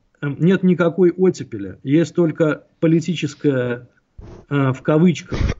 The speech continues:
<clears throat> целесообразность, которую использует этот преступный режим для попыток легитимизации, эм, того, что я называю спецоперацией по инаугурации Путина.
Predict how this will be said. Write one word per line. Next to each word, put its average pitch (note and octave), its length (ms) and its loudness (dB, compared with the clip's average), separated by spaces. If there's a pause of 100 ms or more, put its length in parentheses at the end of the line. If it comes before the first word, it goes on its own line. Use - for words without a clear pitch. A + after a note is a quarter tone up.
<clears throat> - 720 -14
целесообразность, E3 1400 -2 (520)
которую D#3+ 580 0
использует D3 720 0
этот D#3 320 0
преступный D3+ 520 -4
режим F#3+ 500 0 (460)
для C#3+ 600 0 (440)
попыток D3+ 680 -2 (440)
легитимизации, D3+ 1500 -2 (800)
эм, C3+ 500 -2 (420)
того, D#3 340 2
что E3+ 240 -4
я D#3+ 180 2
называю D#3+ 680 0
спецоперацией D#3 960 -4
по C#3+ 220 0
инаугурации C3+ 720 -2
Путина. G2+ 560 -12